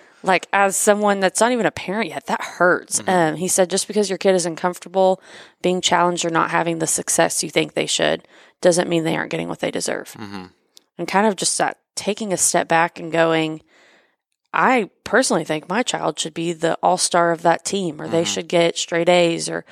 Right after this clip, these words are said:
Speaker 1: but if they're not, maybe there's a reason why. And as parents, taking a step back and kind of really evaluating your child and not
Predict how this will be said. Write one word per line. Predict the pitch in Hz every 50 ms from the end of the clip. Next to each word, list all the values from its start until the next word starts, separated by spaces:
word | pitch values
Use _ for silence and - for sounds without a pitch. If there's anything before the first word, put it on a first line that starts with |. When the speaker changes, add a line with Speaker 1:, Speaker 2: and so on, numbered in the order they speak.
| - - - - _ _ _ _ -
Speaker 1:
but | 185 165 - - - _ _ _ _ _ _
if | - 180 -
they're | - 175 170
not, | 165 170 190 233 269 247 202 190 190 - -
maybe | 185 180 175 175 175
there's | 165 165 156 147
a | 156 160
reason | 156 156 156 175 160
why. | 160 175 160 156 -
And | - - - - - _ _ -
as | 165 151 -
parents, | - - - 151 151 - - - - - -
taking | - - 185 170 185 170 165
a | 156
step | - - - - -
back | 170 160 165 - - -
and | 165 165 165 -
kind | - 190 202 202
of | 190 165 - - _ _ _ _ - - _ _ _
really | - 214 233 240 208
evaluating | 165 170 170 175 180 190 180 180 175 170 175 175 170
your | 165 160 151
child | - - - 190 202 208 185 175 170
and | 175 170
not | 180 226 285 285 240 196 - -